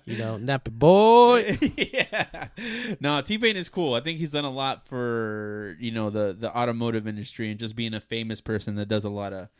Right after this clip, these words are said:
Speaker 2: a lot of raggedy car stuff.
Speaker 1: Yeah.
Speaker 2: So, yeah, I'm about it.
Speaker 1: Yeah. And then the next day is the day that I was instructing, right? Get through tech. They tech my car. They're like, "Uh,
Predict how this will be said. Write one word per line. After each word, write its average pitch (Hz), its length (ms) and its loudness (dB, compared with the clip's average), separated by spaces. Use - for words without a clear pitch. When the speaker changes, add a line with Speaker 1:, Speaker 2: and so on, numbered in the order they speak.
Speaker 2:
a 117 60 -2
lot 127 180 0
of 117 240 -2
raggedy 117 480 -6
car 107 280 -2
stuff. 101 320 -10
Speaker 1:
Yeah. 117 240 -4
Speaker 2:
So, 104 220 -4
yeah, 104 340 -6
I'm 120 140 -4
about 113 320 -2
it. 90 140 -12
Speaker 1:
Yeah. 104 320 -10
And 135 160 -4
then 135 400 -2
the 123 100 -4
next 196 280 0
day 123 520 -4
is 117 140 -8
the 117 80 -6
day 117 260 -2
that 107 340 -6
I 107 120 -8
was 107 160 -8
instructing, 107 760 -12
right? 104 420 -8
Get 123 200 -2
through 127 160 -4
tech. 110 440 -6
They 101 80 -12
tech 113 260 -10
my 113 140 -8
car. 107 400 -8
They're 107 220 -8
like, 104 200 -10
"Uh, 147 460 -4